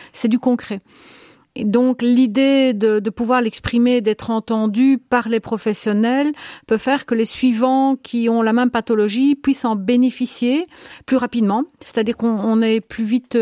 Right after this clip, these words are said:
une vue sur, euh, la pathologie et ce qu'il faut faire, ce qu'il ne faut pas faire. Mais également de pouvoir continuer à avancer sur la, la recherche, hein. On est bien dans, dans la recherche médicale et de continuer à avancer dans le traitement des pathologies, euh, lourdes ou moins lourdes,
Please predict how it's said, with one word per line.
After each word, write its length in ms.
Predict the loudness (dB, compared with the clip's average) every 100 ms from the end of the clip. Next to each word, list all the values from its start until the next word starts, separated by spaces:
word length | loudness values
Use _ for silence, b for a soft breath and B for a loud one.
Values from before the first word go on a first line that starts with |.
| 2
une 160 | 2 0
vue 260 | 0 0
sur, 280 | -2 -4 0
euh, 120 | 0
la 100 | 0
pathologie 560 | -2 0 0 0 0 -2
et 60 | -2
ce 80 |
qu'il 140 | -4 -6
faut 160 | -4
faire, 240 | -4 -2 -2
ce 60 |
qu'il 120 | 0 0
ne 80 |
faut 140 | 0 -4
pas 140 | -6
faire. 360 | -8 -6 -4 -4 -8 B B B B
Mais 140 | 2 2
également 640 | 2 0 2 2 2 2
de 100 | 0
pouvoir 640 | -2 -4 0 0 0 -4
continuer 340 | -2 0 2 0
à 60 |
avancer 480 | 0 -2 -4 -2 -2
sur 220 | 0 -2
la, 260 | 0 0 -4 B B B
la 60 | 0
recherche, 440 | 0 0 -4 -4
hein. 80 | -2
On 120 | 0
est 80 | 2
bien 220 | 2 0
dans, 380 | 0 -2 -4 -4
dans 140 | -4 -2
la 140 | -2
recherche 380 | -2 -2 -4 -2
médicale 480 | -2 -2 -2 -2 -2 B B B -4
et 80 | 0
de 80 | 0
continuer 440 | 0 0 0 2
à 100 | 0
avancer 540 | -2 -2 -4 -2 0 0
dans 280 | 0 0
le 120 | 0 0
traitement 380 | -2 0 0
des 80 | 0
pathologies, 800 | -4 -4 -2 0 0 0 2 2
euh, 120 | 2 0
lourdes 300 | 0 0 0
ou 40 |
moins 160 | 0 0
lourdes, 360 | -2 -2 -4